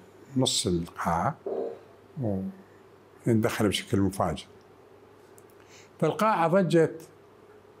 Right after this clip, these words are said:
من الموظفين، يعني، ضجت، قالوا: "عيد الحكي للسيد النائب."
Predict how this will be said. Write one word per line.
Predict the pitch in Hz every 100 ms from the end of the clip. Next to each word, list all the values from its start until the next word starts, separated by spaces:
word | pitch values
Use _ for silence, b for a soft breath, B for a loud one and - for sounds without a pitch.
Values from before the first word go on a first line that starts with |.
| - - 139
من | 131
الموظفين، | 123 120 123 117 - 196 123
يعني، | 87 85 87 139 - - - - - - - - -
ضجت، | 165 165 160 -
قالوا: | 147 143 120
"عيد | 165 151
الحكي | 110 135 156 180
للسيد | 165 139 117 101 - 120 90
النائب." | 82 82 78